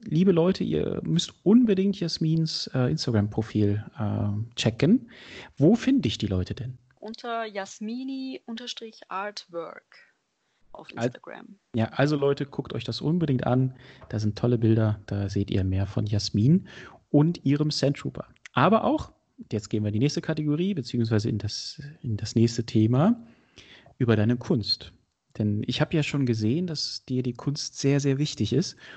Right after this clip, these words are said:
Speaker 1: Und du hast es vorher auch schon gesagt, dass du f-, schon, ja, vor langer Zeit mit dem Thema Kunst angefangen hast. Lass uns mal über diese Leidenschaft bei dir sprechen. Ähm, ich bin ja selber, wie gesagt, großer Fan und erzähl uns mehr davon. Was machst du genau?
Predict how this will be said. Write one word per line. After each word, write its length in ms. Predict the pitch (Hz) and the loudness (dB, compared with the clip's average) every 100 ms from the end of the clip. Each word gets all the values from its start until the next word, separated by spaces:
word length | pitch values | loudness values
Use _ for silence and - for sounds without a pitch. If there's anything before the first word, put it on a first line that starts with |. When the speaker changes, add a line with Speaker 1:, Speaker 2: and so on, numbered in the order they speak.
| - | -4
Speaker 1:
Und 80 | 123 | 4
du 60 | 127 | 4
hast 120 | 123 | 2
es 60 | |
vorher 340 | 127 - 135 131 | -2 2 2 2
auch 60 | |
schon 180 | 131 127 | -2 -2
gesagt, 360 | 120 120 143 - | 0 0 -2 -4
dass 200 | 127 - _ - - _ _ | -8 -10 _ -20 -20 _ _
du 200 | - 120 | 0 0
f-, 200 | 117 - _ _ | 0 -8 _ _
schon, 460 | - 120 110 107 104 _ _ | -2 2 2 0 -4 _ _
ja, 200 | 107 98 | -4 0
vor 160 | 110 | 2
langer 240 | 104 110 107 | 4 2 0
Zeit 240 | - 180 | -2 -4
mit 100 | - | -4
dem 80 | 98 | -6
Thema 240 | - 98 | -4 -6
Kunst 300 | 98 113 107 | -4 -6 -6
angefangen 420 | - 104 - 104 131 | -8 -10 -6 -4 -4
hast. 180 | 185 - - _ _ _ - - _ _ | -6 -14 -20 _ _ _ -20 -20 _ _
Lass 180 | 135 214 | 0 0
uns 140 | 190 | 0
mal 220 | 175 165 | 0 0
über 180 | 147 139 | 2 0
diese 240 | 131 131 | 2 2
Leidenschaft 540 | 120 104 104 - 107 - | 2 2 0 -2 -10 -8
bei 80 | 98 | -8
dir 140 | 98 | -6
sprechen. 500 | 95 - 98 170 208 _ - - _ _ - | -8 -10 -6 -8 -8 _ -20 -20 _ _ -10
Ähm, 400 | 117 113 110 110 | -6 -4 -2 -4
ich 100 | 131 | -4
bin 120 | - 175 | 2 4
ja 100 | 131 | 6
selber, 220 | 165 139 | 6 4
wie 80 | 131 | 2
gesagt, 260 | 127 120 | 2 0
großer 220 | 147 131 | -2 -2
Fan 400 | 113 110 120 170 | -2 0 0 -2
und 280 | - 135 135 | -4 -4 -4
erzähl 240 | - - 196 | -6 -2 -2
uns 140 | 185 | 0
mehr 160 | 143 113 | 0 2
davon. 280 | 98 101 | 0 -6
Was 140 | 110 185 | -8 -6
machst 220 | 202 - | -8 -6
du 20 | |
genau? 380 | 113 90 90 92 | -6 -6 -6 -8